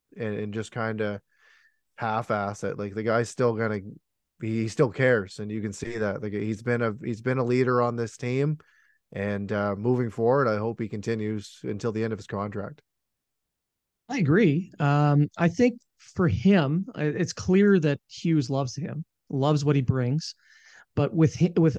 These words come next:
Speaker 2: Anderson, because of his age, depending on the offer,
Speaker 1: Right.
Speaker 2: he's available.
Speaker 1: Right.
Speaker 2: Like, it has to be the right offer because he does bring, uh, a unique aspect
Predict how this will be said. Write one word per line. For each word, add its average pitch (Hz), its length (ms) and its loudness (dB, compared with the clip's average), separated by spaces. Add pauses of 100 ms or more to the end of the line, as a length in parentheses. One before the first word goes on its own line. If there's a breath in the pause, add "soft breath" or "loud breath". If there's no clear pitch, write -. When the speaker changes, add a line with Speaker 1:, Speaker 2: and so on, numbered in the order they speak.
Speaker 2:
Anderson, 185 680 2 (140)
because 180 460 -2
of 202 80 2
his 139 160 -2
age, 131 400 -6 (460)
depending 180 800 4
on 165 360 4
the 170 200 4
offer, 165 580 -4 (520)
Speaker 1:
Right. 113 200 4
Speaker 2:
he's 156 240 4
available. 123 440 -2 (480)
Speaker 1:
Right. - 180 -4 (160)
Speaker 2:
Like, 151 100 4
it 151 80 4
has 185 220 4
to - 60 -4
be 180 100 6
the 147 80 6
right 143 320 2
offer - 400 -12
because 127 280 0
he 170 100 4
does 170 280 4
bring, 156 380 4 (500 soft breath)
uh, 127 300 -2
a 156 80 2
unique 147 500 6
aspect 151 640 0